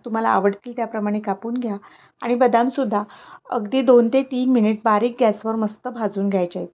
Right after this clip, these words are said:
याचा कलर फार चेंज करायचा नाही. बदाम भाजून झालेले आहेत,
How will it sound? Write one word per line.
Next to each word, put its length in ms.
याचा 200
कलर 360
फार 140
चेंज 240
करायचा 420
नाही. 300
बदाम 320
भाजून 340
झालेले 340
आहेत, 160